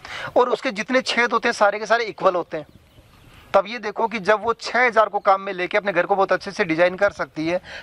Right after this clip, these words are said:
हमारे पास में तो दस हज़ार करोड़ है, हम लोग क्या नहीं कर सकते? हम भी अपने life को बहुत अच्छे से design कर सकते हैं,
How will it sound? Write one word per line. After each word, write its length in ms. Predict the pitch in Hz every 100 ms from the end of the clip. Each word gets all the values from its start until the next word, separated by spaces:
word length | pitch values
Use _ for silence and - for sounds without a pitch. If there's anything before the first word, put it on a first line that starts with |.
| -
हमारे 300 | 160 180 202
पास 200 | 196 190
में 100 | 202
तो 80 | 185
दस 260 | 156 208 -
हज़ार 260 | 180 180 185 185
करोड़ 260 | 175 185
है, 60 | 190
हम 100 | 185
लोग 120 | 190
क्या 120 | 180 180
नहीं 120 | 190
कर 100 | 185
सकते? 300 | 185 165 185 - _ _ - - - - - - - - - -
हम 120 | 143
भी 60 | 165
अपने 180 | 196 208
life 160 | 202
को 100 | 185
बहुत 120 | 190 190
अच्छे 180 | 185
से 120 | 180 190
design 240 | 170 175
कर 120 | 180
सकते 240 | 156 160
हैं, 80 | 202